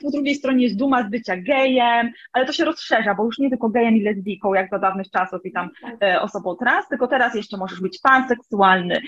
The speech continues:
Speaker 1: grejseksualny. Więc jakby oferta dla osób heteroseksualnych jest tak duża, że każdy znajdzie coś dla siebie i może
Speaker 2: Każdy
Speaker 1: stać się
Speaker 2: się
Speaker 1: oby-, obywatelem tęczowym. Ja widziałam takie coming outy, gdzie dziewczyna mówi:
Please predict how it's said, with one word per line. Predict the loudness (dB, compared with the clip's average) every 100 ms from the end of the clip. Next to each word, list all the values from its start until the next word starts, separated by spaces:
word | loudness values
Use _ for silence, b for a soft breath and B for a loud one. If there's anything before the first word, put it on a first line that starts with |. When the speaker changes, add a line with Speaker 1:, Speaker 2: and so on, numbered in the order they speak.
| B 4
Speaker 1:
grejseksualny. | 6 6 4 0 2 4 6 6 2
Więc | 2
jakby | 2 4 2 B -6
oferta | 0 2 4 4
dla | 6 4
osób | 2 -4
heteroseksualnych | -2 0 0 -2 -6 -2 0 2 0 -2
jest | -4 -2
tak | 0 2
duża, | 2 0
że | -2 0
każdy | 2 2 2
znajdzie | 2 2 0
coś | 0
dla | -2
siebie | -2 -2 0
i |
może | 0 4 4
Speaker 2:
Każdy | 4 0
Speaker 1:
stać | -2 -4
się | -4
Speaker 2:
się | -4
Speaker 1:
oby-, | 0 0 2 0 2
obywatelem | 2 4 2 2 2 2 2
tęczowym. | 0 0 2 0 2 0 -2 B B _
Ja | 0
widziałam | 2 2 2 2
takie | 0 -2 -2
coming | -2 -2 0
outy, | 2 2 2 -2
gdzie | -2 -2
dziewczyna | -4 -4 -2 0
mówi: | 2 2 2 -2